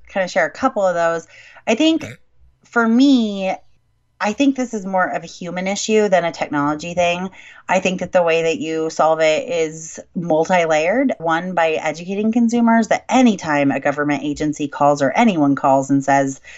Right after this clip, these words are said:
"The only way you can take care of this is by gift cards," think about it for a second. That would be my first suggestion, you know, having a media campaign or, you know, that kind of education.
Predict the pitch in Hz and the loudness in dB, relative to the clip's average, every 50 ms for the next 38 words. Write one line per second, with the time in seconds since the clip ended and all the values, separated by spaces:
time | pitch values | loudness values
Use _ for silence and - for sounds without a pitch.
0 | - - _ - - 160 160 160 160 156 151 151 147 147 139 147 147 143 - - | -20 -20 _ -2 2 2 4 6 6 4 6 4 4 4 4 4 2 2 2 2
1 | 147 139 - - - 101 131 143 147 151 160 170 170 - 151 147 143 - 135 135 | -2 -2 -2 -4 -2 2 2 4 4 4 2 0 0 -2 -8 -6 -2 0 0 0
2 | 139 131 131 139 143 - - - 202 202 208 214 202 190 - - - _ _ _ | 0 0 -2 -2 -2 -4 -2 0 2 2 2 0 -2 -4 -10 -14 -16 _ _ _
3 | _ _ _ - 285 262 - 151 143 131 131 - - - - 123 143 - - - | _ _ _ 4 4 6 6 6 4 2 2 -2 -4 -6 -6 -6 -6 -8 -12 -12
4 | - - - - - _ - - - - - - - - - - 202 208 190 202 | -12 -14 -18 -18 -20 _ -20 -20 -20 -20 -20 -20 -20 -8 -2 0 2 2 2 2
5 | 196 214 202 196 185 175 180 - - 202 220 208 185 - - - - - - - | 2 0 -2 -4 -4 -4 -6 -4 -4 -2 -2 -2 -4 -6 -10 -14 -16 -18 -14 -12
6 | - 196 180 170 160 156 156 - 165 156 156 151 147 143 147 160 165 185 190 190 | -10 -8 -4 -2 -2 -2 -2 -4 -8 -6 -4 -4 -2 -2 -2 -2 -2 0 0 0
7 | 196 185 185 185 180 175 165 170 170 170 175 175 170 160 - 185 175 175 180 170 | 0 -2 -2 -4 -4 -4 -4 -4 -6 -8 -8 -8 -6 -4 -4 -4 -4 -4 -4 -2
8 | 165 165 160 151 147 147 147 143 143 160 151 147 139 143 151 151 165 175 175 - | -2 0 0 2 2 2 2 0 0 0 0 0 0 0 0 0 0 0 0 0
9 | 180 175 156 160 160 160 - 165 160 156 - 143 143 151 | 0 0 0 0 -2 -6 -8 -8 -6 -4 -2 -2 -2 -2